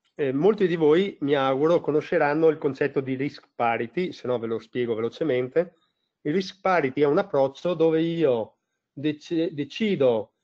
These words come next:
un budget di volatilità e metto la quantità del, eh, del, degli strumenti finanziari,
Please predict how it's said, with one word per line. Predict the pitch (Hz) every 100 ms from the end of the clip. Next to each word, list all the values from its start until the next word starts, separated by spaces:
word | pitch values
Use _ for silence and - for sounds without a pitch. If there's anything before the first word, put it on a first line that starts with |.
| _ _ _
un | 147 147
budget | 160 170 147 135 131 120
di | 135
volatilità | 127 123 - 123 120 110 131 190 _ _ _ _ _ _ -
e | 190
metto | 220 220 151 - 131 120
la | 135 135
quantità | 165 156 156 160 185 165 135
del, | 127 135 135 120 113 110 - _ _ _ _
eh, | - 117 113 110 110 110 110
del, | 113 120 113 117 113 113
degli | 120 127
strumenti | - 156 180 180
finanziari, | 131 147 147 160 147 131 120